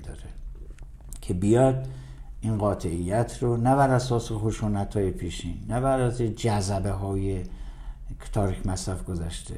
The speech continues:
بلکه یک رفاقتی که صمیمیت و آرامشی که درش قاطعیت وجود داره، تکنیکاش اونجا حتماً عرض می‌کنم.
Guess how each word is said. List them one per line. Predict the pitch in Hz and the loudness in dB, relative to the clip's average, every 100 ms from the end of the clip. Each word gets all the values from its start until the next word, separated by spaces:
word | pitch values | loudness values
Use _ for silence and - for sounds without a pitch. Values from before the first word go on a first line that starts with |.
| - | -6
بلکه | 98 117 131 131 | -2 0 0 2
یک | 127 131 131 127 | 4 6 4 2
رفاقتی | 107 - 101 98 90 107 131 - 135 | 0 -2 -2 -2 -2 0 0 0 -4
که | - 143 143 - - - - - - | -2 2 2 0 -6 -10 -12 -12 -12
صمیمیت | - 113 107 107 104 104 101 104 131 131 135 | -2 2 4 6 4 4 4 4 4 4 0
و | |
آرامشی | 113 107 101 101 98 107 123 - - | 0 0 2 2 2 0 0 -2 -4
که | 143 | 0
درش | 139 127 120 131 | 2 2 2 0
قاطعیت | - 110 104 - 104 104 139 156 | 0 0 0 0 2 4 2 2
وجود | 175 165 160 160 | 0 2 2 4
داره، | 160 165 | 4 4
تکنیکاش | 165 127 123 120 139 131 131 | 4 2 2 2 2 0 0
اونجا | 110 101 110 127 135 135 - - - - | 0 2 2 2 2 -2 -8 -12 -14 -4
حتماً | - - - 120 131 - | -2 -2 2 4 4 2
عرض | 104 87 - | 0 0 -4
می‌کنم. | 80 80 76 | -6 -6 -8